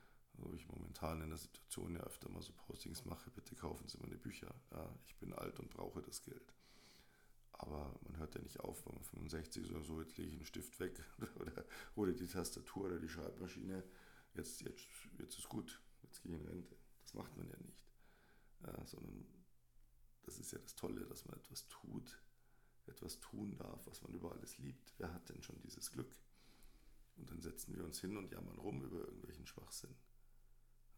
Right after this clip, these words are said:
Völliger, völliger Bullshit. Hat mich ein bisschen aufgeregt die letzten Wochen, das gebe ich offen zu.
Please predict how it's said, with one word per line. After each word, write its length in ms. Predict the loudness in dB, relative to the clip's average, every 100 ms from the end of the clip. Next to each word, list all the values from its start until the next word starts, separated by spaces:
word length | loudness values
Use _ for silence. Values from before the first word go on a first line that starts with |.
| -10 -10 -6
Völliger, 420 | -2 0 0 -2 -6 -10
völliger 400 | 0 4 4 2
Bullshit. 560 | 0 -2 -2 -8 -8 -8 -8 -8 -4 -2 -2 -2 0 8 10 10 6 0 -4 -4 -6 -12 -10 -10 -8
Hat 140 | -6 -2
mich 180 | 0 2
ein 100 | 2
bisschen 260 | 0 2
aufgeregt 460 | 2 2 0 0 0
die 40 |
letzten 360 | -2 -2 -2 -2
Wochen, 180 | -2 -6
das 140 | -4
gebe 160 | -4 -2
ich 100 | -2
offen 260 | -2 -4
zu. 220 | -2 -2